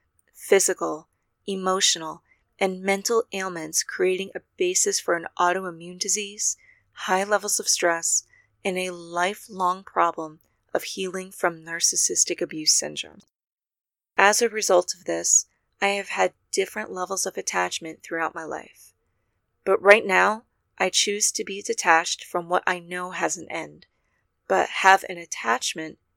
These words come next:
to what has a benefit. Here's an example. I love self-help and transformation. Obviously, or else I wouldn't have made this podcast.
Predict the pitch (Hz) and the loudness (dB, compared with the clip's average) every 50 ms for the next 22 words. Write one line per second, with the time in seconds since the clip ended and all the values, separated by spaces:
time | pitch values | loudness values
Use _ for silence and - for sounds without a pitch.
0 | _ _ _ - - 196 180 175 180 - - - 165 160 - 175 151 175 175 156 | _ _ _ -8 -6 0 2 4 4 4 2 -2 -4 -4 -4 -4 -4 -4 -4 -4
1 | 147 - - - - - _ _ _ _ _ _ _ _ _ _ _ _ _ _ | -6 -8 -10 -12 -14 -14 _ _ _ _ _ _ _ _ _ _ _ _ _ _
2 | _ - - - - 240 226 - - 170 160 - - - - - - - 233 226 | _ -16 -8 2 6 6 6 6 6 0 -2 -6 -6 -6 -6 -8 -12 -14 -16 -16
3 | _ _ _ _ _ _ _ _ _ _ _ _ _ _ _ _ _ _ - 208 | _ _ _ _ _ _ _ _ _ _ _ _ _ _ _ _ _ _ 4 4
4 | 220 233 240 247 247 240 262 _ _ - 196 196 190 190 196 196 196 190 185 175 | 4 4 4 2 -2 -6 -10 _ _ -8 -8 -8 -8 -8 -4 2 4 6 6 6
5 | 165 156 151 151 - - - - - - 202 185 185 185 - - 190 175 165 156 | 4 2 -2 -6 -10 -10 -6 -4 0 2 2 2 2 2 0 0 2 2 2 2
6 | - - - - 175 170 - - 165 160 160 - - 175 170 170 170 170 - - | 0 -2 -10 -10 -8 -6 -6 -6 -6 -6 -6 -8 -8 -8 -8 -6 -4 -2 -2 -2
7 | - - 196 202 _ _ _ _ _ _ _ _ _ _ _ _ _ _ _ _ | -4 -6 -12 -20 _ _ _ _ _ _ _ _ _ _ _ _ _ _ _ _
8 | _ _ - 202 214 226 180 190 165 165 - - - 175 - - - _ _ _ | _ _ 2 4 6 6 6 6 4 2 2 2 0 0 -4 -6 -8 _ _ _
9 | _ _ _ - 208 196 190 190 185 - 208 190 170 185 190 185 180 180 185 170 | _ _ _ 6 8 10 10 10 8 6 4 2 2 2 -2 -4 -4 -6 -8 -6
10 | - 170 160 - - - - - 160 165 - - - - - - - - - - | -4 -4 -4 -4 -2 -4 0 2 2 2 2 0 -4 -6 -4 -2 0 0 0 -2